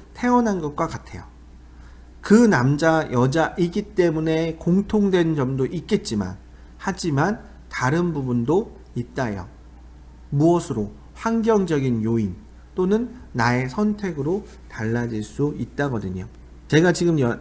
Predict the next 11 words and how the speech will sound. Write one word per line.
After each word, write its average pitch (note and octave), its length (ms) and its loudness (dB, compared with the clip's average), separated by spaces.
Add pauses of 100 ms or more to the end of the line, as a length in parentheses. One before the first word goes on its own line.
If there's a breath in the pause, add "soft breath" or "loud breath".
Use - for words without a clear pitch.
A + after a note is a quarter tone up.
이 D3 160 0
옆에 A2+ 220 -2
표를 A3 300 6
하나 C#3 360 2
했는데 A#2 720 -2 (240 loud breath)
삼백육십오 G3 920 2
일, G2 240 2 (420)
열두 E3 360 6
시즌 F3+ 540 0
남녀로 B2+ 640 0
나-, G#2 340 0